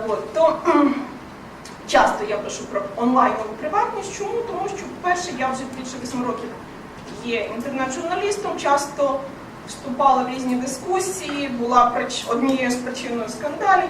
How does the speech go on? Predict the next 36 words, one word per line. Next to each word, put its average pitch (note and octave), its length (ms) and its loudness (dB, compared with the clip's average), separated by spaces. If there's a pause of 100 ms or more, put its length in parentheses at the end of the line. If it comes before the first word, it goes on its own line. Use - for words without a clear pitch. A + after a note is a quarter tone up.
як C#4+ 80 0
хто - 240 -8
знає C4+ 260 -4
історію C4 440 -4
з B3 40 -4
агенцією B3 540 -4
інтернет-новин. B3+ 800 -4 (600)
А G#3+ 60 -2
от, G#3 400 -2
по-друге, G#4 480 2 (360)
у C#4+ 40 -2
вільний C4+ 340 0
журналістський C4+ 520 -6 (180)
час - 340 2
я F4+ 140 0
займаюся D#4+ 560 0 (100)
викладацтвом, C4 680 -2
я B3 60 -4
є A#3+ 200 -4
доцентом G3+ 380 -8 (540)
одного A3 200 -6
з - 80 -8
чернівецьких A#3 500 -6
вузів, A4 240 2 (600)
і D4+ 60 -6
як C4 240 -2
будь-якого C4 380 -4
викладача C4 420 -4
мене C4+ 220 -2
цікавить, - 400 -4 (300)
про A3+ 160 -4
що - 560 -2 (520)
пишуть A#3 260 -2 (100)
про E3 100 -4
мене G#3 240 -4
студенти. - 400 -6